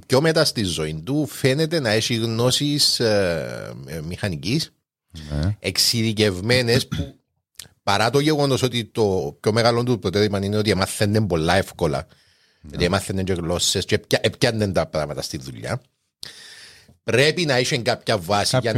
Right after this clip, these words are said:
Speaker 1: να χτίσει.
Speaker 2: υπόβαθρο, ναι,
Speaker 1: Πρέπει να
Speaker 2: ναι,
Speaker 1: είχε,
Speaker 2: ναι.
Speaker 1: ε, κάποιον υπόβαθρο. Οπότε υποθέτω ότι τουλάχιστον επήγαινε για έναν, ε, χρονικό διάστημα. Λοιπόν, ε, καθώς λοιπόν βρισκόταν στο πανεπιστήμιο, μια νύχτα που είχε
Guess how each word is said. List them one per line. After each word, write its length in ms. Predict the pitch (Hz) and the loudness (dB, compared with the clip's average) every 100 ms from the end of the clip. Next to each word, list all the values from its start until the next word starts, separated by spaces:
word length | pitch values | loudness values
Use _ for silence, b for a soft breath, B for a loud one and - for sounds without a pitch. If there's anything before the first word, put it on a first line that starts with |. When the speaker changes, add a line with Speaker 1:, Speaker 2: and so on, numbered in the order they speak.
| 110 | 2
Speaker 1:
να 80 | 101 | 4
χτίσει. 320 | 98 82 - | 4 4 0
Speaker 2:
υπόβαθρο, 220 | - 73 73 | -2 -4 0
ναι, 60 | |
Speaker 1:
Πρέπει 200 | 135 139 | 4 4
να 60 | 127 | 4
Speaker 2:
ναι, 60 | 117 | 2
Speaker 1:
είχε, 260 | 135 127 | 2 0
Speaker 2:
ναι. 280 | 120 120 113 | 0 0 0
Speaker 1:
ε, 60 | 107 | 0
κάποιον 300 | 113 - 101 | 0 0 -2
υπόβαθρο. 420 | 82 80 76 90 | 0 -2 -2 -4
Οπότε 300 | 95 135 147 - | -2 0 0 2
υποθέτω 920 | 143 - 117 - 131 151 151 113 156 _ | 0 2 2 2 2 2 2 -2 -2 _
ότι 260 | 143 147 139 | -8 -6 -4
τουλάχιστον 580 | 110 101 135 135 151 | 0 2 2 -2 -4
επήγαινε 380 | 123 101 107 90 | -4 0 0 0
για 120 | 82 76 | 0 -4
έναν, 320 | 71 65 57 | -4 -8 -10
ε, 160 | 53 - | -14 -8
χρονικό 340 | - 80 71 | -4 -2 -4
διάστημα. 460 | 64 55 - 65 - _ B B B B B B B B B B - | -6 -6 -6 -8 -20 _ B B B B B B B B B B -2
Λοιπόν, 420 | 139 131 120 117 | 4 6 6 4
ε, 240 | 110 110 | 4 4
καθώς 280 | 110 185 226 | 4 4 4
λοιπόν 240 | 196 175 | 2 2
βρισκόταν 380 | 147 - 151 127 | 2 -2 -2 -4
στο 220 | - 110 | -4 -6
πανεπιστήμιο, 720 | 90 80 73 - - 85 101 135 _ _ _ _ _ _ | -6 -8 -6 -8 -6 -6 -6 -10 _ _ _ _ _ _
μια 260 | 151 165 | 0 2
νύχτα 420 | 151 139 - 135 104 | 4 2 2 0 0
που 80 | |
είχε 180 | 113 110 | 0 -2